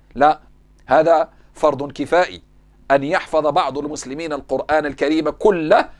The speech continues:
حتى لا يضيع القرآن من بين المسلمين. لكن أن الأجزاء التي بها تؤدي صلاتك فهي واجبة، لأن أداء الصلاة واجب،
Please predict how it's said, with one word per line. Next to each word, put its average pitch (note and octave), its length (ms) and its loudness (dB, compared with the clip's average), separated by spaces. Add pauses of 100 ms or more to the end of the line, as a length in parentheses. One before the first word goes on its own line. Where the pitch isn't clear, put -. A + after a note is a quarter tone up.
(220)
حتى E3 440 0
لا E3+ 80 4
يضيع E3+ 400 2
القرآن D#3 520 -4
من C#3+ 80 -8
بين C3+ 300 -4
المسلمين. G2 580 -14 (440)
لكن F#3 460 2 (440)
أن E3+ 300 2 (260)
الأجزاء D3 760 4 (300)
التي E3 420 2
بها F#3+ 280 4
تؤدي D#3+ 420 0
صلاتك F3 580 2 (140)
فهي C#3+ 260 2
واجبة، C3+ 480 2 (320)
لأن A3+ 400 4
أداء G3+ 420 4
الصلاة E3+ 500 2
واجب، E3+ 460 2